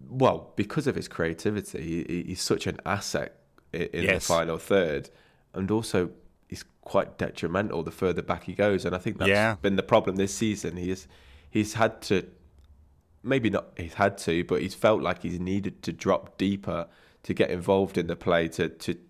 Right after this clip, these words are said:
Speaker 1: make something happen, essentially. And, and that chaotic nature, I think, has mirrored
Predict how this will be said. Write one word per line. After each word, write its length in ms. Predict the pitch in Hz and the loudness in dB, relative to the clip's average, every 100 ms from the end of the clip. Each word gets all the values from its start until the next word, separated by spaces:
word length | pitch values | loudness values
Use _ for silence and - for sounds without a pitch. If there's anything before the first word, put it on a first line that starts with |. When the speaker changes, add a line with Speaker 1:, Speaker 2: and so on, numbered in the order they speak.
| _ | _
Speaker 1:
make 280 | 101 101 107 | 0 0 0
something 440 | - 87 87 87 | -6 -6 -4 -4
happen, 320 | 87 107 - 85 | -2 -4 -4 -8
essentially. 560 | - 85 - - 85 | -4 -6 -6 -4 -2
And, 120 | 87 85 - - | -2 -6 -18 -8
and 100 | - | 0
that 200 | 113 - | 2 2
chaotic 500 | - 110 101 92 - | 2 4 4 2 -2
nature, 600 | - 98 95 - 87 87 87 - _ _ - | 0 0 0 -4 -2 -2 -6 -16 _ _ -8
I 80 | - | -2
think, 280 | 131 117 - | 0 0 0
has 300 | 101 - - _ _ _ _ _ _ _ - | -2 -4 -12 _ _ _ _ _ _ _ -6
mirrored 560 | 101 95 107 101 85 | 0 2 4 4 2